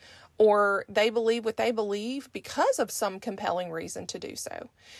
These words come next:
And sometimes people get angry because they feel threatened and maybe they feel a little insecure, and that can sometimes cause people to respond in a less than kind way. But we can meet them with curiosity, and that's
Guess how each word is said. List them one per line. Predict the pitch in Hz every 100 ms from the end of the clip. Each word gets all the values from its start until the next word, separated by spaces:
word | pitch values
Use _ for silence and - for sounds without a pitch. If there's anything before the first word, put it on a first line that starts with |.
| -
And | 330
sometimes | - 453 - 508 381
people | - 285 262
get | 233 233 -
angry | 226 247 240 220 214 208 208
because | 226 233 226
they | 226
feel | - 208
threatened | 202 185 - 202 208 208 202 -
and | 208 196
maybe | 202 202
they | 196 185
feel | 196 180
a | 180
little | 175
insecure, | 180 180 - 185 226 320 - - - -
and | 202
that | 202 208
can | - 214
sometimes | 202 196 190 180
cause | - 175
people | - 190
to | 185
respond | 196 - 190 180 185
in | 185
a |
less | 185 180
than | - 185
kind | 180 175
way. | 185 190 190 - - - -
But | 220 -
we | 240 285
can | 277 220
meet | 226 226
them | 196
with | 190 -
curiosity, | 190 180 170 175 196 175 -
and | 190 185 185 180 185
that's | - 196 247